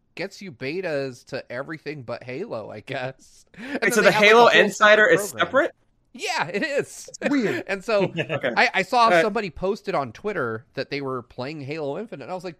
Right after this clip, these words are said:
Speaker 1: "Dude, what?" <laughs> And I went to my Xbox and turned it on, and I was like, "Where is it?" And it wasn't there, and so I found out there's a whole other website and a whole <laughs> other membership you have to sign up for.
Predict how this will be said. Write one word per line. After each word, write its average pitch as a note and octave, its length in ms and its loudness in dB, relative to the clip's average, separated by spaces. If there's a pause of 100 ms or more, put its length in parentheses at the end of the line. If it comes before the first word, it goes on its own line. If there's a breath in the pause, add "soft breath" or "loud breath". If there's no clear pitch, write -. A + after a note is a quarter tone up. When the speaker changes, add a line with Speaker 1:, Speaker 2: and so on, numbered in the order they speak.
(120)
Speaker 1:
"Dude, C4 240 -12 (100)
what?" D#3+ 520 -4
<laughs> - 80 -10
And F3+ 100 -2 (180)
I - 240 0
went A3+ 260 -4
to A#3+ 100 -4
my G3 140 0
Xbox G3+ 560 -2
and D#3 120 -20
turned A#3+ 240 -10
it A3+ 100 -4
on, F#3+ 380 -2 (220 loud breath)
and E3 80 -6
I F3+ 40 0
was D#3+ 80 -6
like, D#3+ 160 -10
"Where A#3 380 -4
is F4+ 180 -6
it?" C#3 220 -2
And B2 100 -12
it C3 120 -10
wasn't C#3+ 320 -8
there, E3 280 -2
and B2 140 -10
so C3 220 -4
I A#2 100 -6
found E3+ 160 -4
out D#3+ 80 -10
there's C3+ 140 -10
a G2+ 80 -10
whole G#3 500 -2
other F3+ 280 -4
website D3+ 680 -8 (200 soft breath)
and C#3 120 -12
a C3+ 100 -8
whole G#3+ 460 0
<laughs> - 40 2
other G#3 220 2
membership F3 640 -6
you C3 120 -12
have C3+ 180 -4
to C#3 100 -10
sign C3 280 -10
up B2+ 180 -12
for. A#2 260 -10